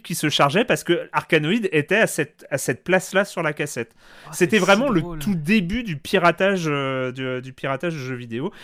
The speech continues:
Speaker 1: Et on avait cette cassette qui était folle parce qu'on avait, mais genre, vingt-cinq jeux dessus.
Speaker 2: Ouais.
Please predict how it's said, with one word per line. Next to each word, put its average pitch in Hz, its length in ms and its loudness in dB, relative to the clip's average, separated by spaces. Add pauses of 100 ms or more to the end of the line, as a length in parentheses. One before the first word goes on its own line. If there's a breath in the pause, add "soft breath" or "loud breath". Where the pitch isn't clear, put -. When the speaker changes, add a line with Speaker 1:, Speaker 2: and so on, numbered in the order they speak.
(120)
Speaker 1:
Et 135 60 0
on 160 100 4
avait 196 140 6
cette 185 220 2
cassette 240 340 2
qui 156 100 0
était 135 220 0
folle 196 500 2 (260 loud breath)
parce 143 180 -2
qu'on 165 180 -4
avait, 185 300 2
mais 127 300 -2
genre, 165 420 2
vingt-cinq 214 600 0
jeux 202 220 -2
dessus. 220 400 -6 (400)
Speaker 2:
Ouais. 139 160 -8